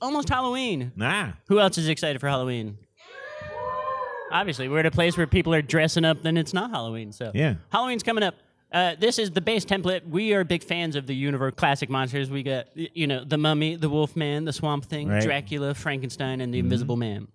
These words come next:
Speaker 2: Yeah.
Speaker 1: The question is, if these or a, a, a relatively commonly known monster were real, which one would be the scariest?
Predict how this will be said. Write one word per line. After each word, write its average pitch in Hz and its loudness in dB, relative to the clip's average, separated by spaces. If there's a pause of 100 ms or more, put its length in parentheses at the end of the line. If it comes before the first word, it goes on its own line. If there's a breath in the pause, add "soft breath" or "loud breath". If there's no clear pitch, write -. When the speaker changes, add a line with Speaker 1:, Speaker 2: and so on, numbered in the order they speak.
Speaker 2:
Yeah. 95 2 (340 soft breath)
Speaker 1:
The 139 -4
question 269 0
is, 117 -4
if 185 -4 (120)
these 220 -2
or 147 -2 (140)
a, 180 -6 (140)
a, 208 -6 (160)
a - -4
relatively 196 2
commonly 170 2
known 151 4
monster 139 -2
were 139 0
real, 156 0
which 285 -6
one 302 0
would 226 -4
be 208 -6
the 165 0
scariest? - -8